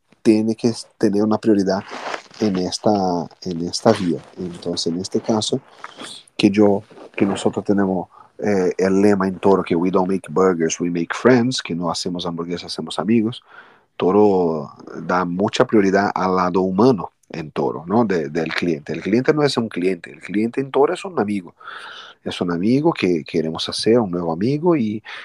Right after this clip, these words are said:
y una persona que a partir del momento que pase por la puerta de Toro, estará entre amigos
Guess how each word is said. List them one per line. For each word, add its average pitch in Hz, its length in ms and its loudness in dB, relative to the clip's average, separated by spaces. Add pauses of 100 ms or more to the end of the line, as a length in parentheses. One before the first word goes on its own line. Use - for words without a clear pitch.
(180)
y - 80 -4
una 90 140 -2
persona 98 360 0
que 95 180 0
a 87 60 2
partir 107 280 2
del 110 100 2
momento 98 360 -2
que 98 100 -4
pase - 380 0
por 92 120 0
la 87 100 0
puerta 87 340 0
de 120 100 4
Toro, 151 340 4 (680)
estará 104 640 2
entre 147 340 4
amigos 120 640 2